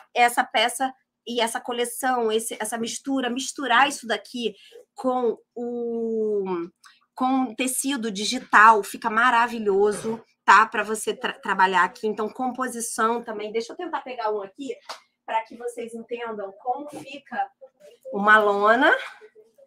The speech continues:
tá? Que pode ser uma lapela de uma bolsa, alguma coisa assim,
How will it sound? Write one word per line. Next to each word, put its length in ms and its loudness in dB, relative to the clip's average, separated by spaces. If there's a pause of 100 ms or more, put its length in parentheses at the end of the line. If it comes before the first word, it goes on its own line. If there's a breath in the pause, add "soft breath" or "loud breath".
(320)
tá? 160 8
Que 120 -8
pode 220 0
ser 140 -2
uma 160 6
lapela 680 6
de 140 -4
uma 140 2
bolsa, 500 2
alguma 340 0
coisa 280 -4
assim, 400 0